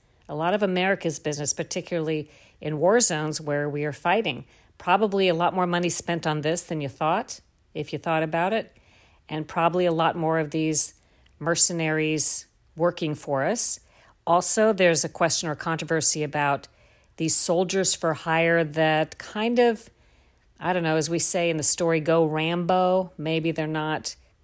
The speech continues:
coloring inside the lines. Maybe they've been hired by entities that do not work for the U S government, and sometimes these operations they're involved in can go wrong. So we'll talk about all of that. And then we have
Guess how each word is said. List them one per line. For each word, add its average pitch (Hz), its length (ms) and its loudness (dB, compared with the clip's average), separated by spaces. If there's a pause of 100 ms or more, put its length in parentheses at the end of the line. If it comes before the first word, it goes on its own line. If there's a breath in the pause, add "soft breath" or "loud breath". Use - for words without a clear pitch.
(320)
coloring 160 400 2
inside 151 480 0
the 143 80 -4
lines. 190 640 -2 (380 soft breath)
Maybe 156 360 0
they've 151 260 0
been 147 120 -6
hired 156 540 -2
by 147 160 -2
entities 156 840 -4 (560 soft breath)
that 151 280 0
do 156 120 -4
not 156 300 -2
work 160 220 0
for - 160 -4
the 147 100 -4
U 143 140 -2
S 135 140 2
government, 196 520 2
and 147 160 -4
sometimes 151 580 -4
these 151 200 -6
operations 147 720 -4
they're 156 160 -2
involved 151 440 -2
in 151 160 -4
can 147 200 -10
go 139 400 -4 (300 soft breath)
wrong. 147 460 -2 (400)
So - 180 -8
we'll 147 100 -6
talk 170 260 -6
about 156 180 -2
all 165 180 0
of 185 140 -4
that. 151 300 -2 (600 soft breath)
And 175 220 2
then 175 160 0
we 175 100 0
have 170 480 2